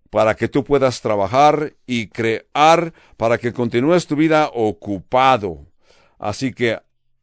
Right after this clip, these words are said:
a esto Dios le llama cocreación. Dios nos, eh, nos da la oportunidad, la provisión para que nosotros podamos producir. Dios nos da la semilla. Tú tienes que plantar la semilla.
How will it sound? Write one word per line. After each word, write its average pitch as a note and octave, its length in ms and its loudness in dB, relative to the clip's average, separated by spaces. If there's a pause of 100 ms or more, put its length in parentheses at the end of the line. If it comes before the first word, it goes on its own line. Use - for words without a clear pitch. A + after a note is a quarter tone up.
(140)
a G#2 140 0
esto C#3 380 2
Dios B2+ 220 0
le B2 120 0
llama B2+ 320 2
cocreación. G2+ 1500 -4 (320)
Dios A#2+ 420 2
nos, A#2 320 -4
eh, A2 240 -4 (440)
nos F#2+ 280 -4
da E3+ 420 2 (220)
la A#2 180 0
oportunidad, A2+ 1040 2
la A2 320 2
provisión G#2 920 -2
para A2+ 240 -2
que A2 160 -4
nosotros G#2 340 -6
podamos A#2+ 420 -4
producir. F#2+ 680 -10 (380)
Dios A#2+ 240 0
nos A#2+ 180 -2
da G#2+ 140 2
la G#2 220 0
semilla. A#2+ 540 0
Tú B2 140 -8
tienes D3+ 240 0
que E3 140 -2
plantar C#3 320 0
la B2+ 100 0
semilla. G#2 640 -2